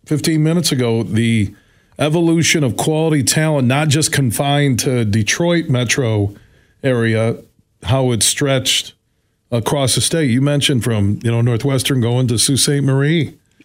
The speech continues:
uh, to, you know, Oregon recruiting Traverse City, uh,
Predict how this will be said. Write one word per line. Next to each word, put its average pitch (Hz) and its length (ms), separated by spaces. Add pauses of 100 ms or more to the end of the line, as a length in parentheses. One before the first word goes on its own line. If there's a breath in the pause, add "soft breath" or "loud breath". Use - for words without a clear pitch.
(420 soft breath)
uh, 113 340
to, 113 560 (140)
you 117 120
know, 113 200
Oregon 135 520
recruiting 135 500
Traverse 139 440
City, 156 400
uh, 107 120